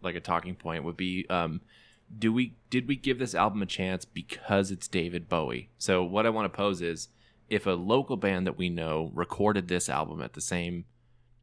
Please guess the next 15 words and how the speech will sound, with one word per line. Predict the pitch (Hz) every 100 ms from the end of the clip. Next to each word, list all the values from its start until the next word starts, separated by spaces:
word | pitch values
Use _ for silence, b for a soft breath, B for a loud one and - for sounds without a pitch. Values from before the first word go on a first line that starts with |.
| -
you | 104
know, | 87
basically | 82 110 113 107 101
did | 95 90
the |
same | - 90 90
thing, | 85 82
but | 85 80
in | 82 78
a | 78 -
twenty | - 87 80
twenty | 85 80
version, | 71 73 76 50 - _ _ _ _ _ _ _ _ 107
would | 117 123
we | 123 117 110